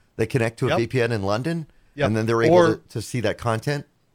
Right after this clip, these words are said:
Speaker 2: a lot of vi-, a lot of times it's vice versa. You got people in the U K that wanna watch American T V shows on Netflix, but they can't because it's not allowed in, in the U K. So what they'll do is they'll get on a V P N,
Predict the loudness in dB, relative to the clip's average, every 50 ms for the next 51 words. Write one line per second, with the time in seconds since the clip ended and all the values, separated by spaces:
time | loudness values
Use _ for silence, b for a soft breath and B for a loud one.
0 | _ -4 0 2 2 2 2 0 0 -2 -2 -6 -6 -2 -2 -2 -2 -4 -6 -8
1 | -6 -6 -6 -8 -8 -10 -10 -10 -10 -10 -8 -8 -8 -8 -10 -16 -16 -16 -6 -4
2 | -4 -4 -4 -8 -10 -10 -10 -10 -10 -8 -6 -8 -8 -8 -2 0 0 2 2 0
3 | -2 -4 -8 -8 -4 -4 -4 -4 -6 -12 -14 -12 -8 -6 -4 -4 -4 -4 -6 -8
4 | -10 -10 -8 -10 -8 -8 -8 -10 -6 -4 -4 -4 -4 -8 -10 -6 -6 -6 -6 -6
5 | -10 -10 -10 -10 -10 -18 -20 _ _ _ _ _ _ _ _ _ _ -10 -6 -6
6 | -6 -6 -4 -2 0 0 0 -2 -4 -12 -8 -8 -6 -8 -8 -8 -6 -6 -6 -4
7 | -2 -2 -2 0 0 -2 -2 -6 -8 -10 -14 -16 -16 -14 -14 -12 -14 -14 -10 -10
8 | -10 -10 -10 -14 -16 _ _ _ _ _ _ _ -2 -2 0 0 0 -2 2 2
9 | 2 2 2 0 0 -2 -2 0 -2 0 -2 -2 -4 -4 -6 -6 -6 -6 -4 -4
10 | -6 -6 -8 -12